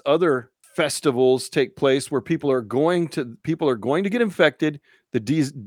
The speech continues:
the disease is going to spread for sure." This is not like the off chance that you're gonna go to the store or the gas station and you're gonna walk around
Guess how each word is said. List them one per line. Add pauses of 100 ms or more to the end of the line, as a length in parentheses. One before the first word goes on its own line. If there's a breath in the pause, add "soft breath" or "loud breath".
(140)
the
disease
is
going
to
spread (800)
for
sure." (520)
This
is
not
like
the
off
chance
that
you're
gonna
go
to
the
store
or
the
gas
station
and
you're
gonna
walk
around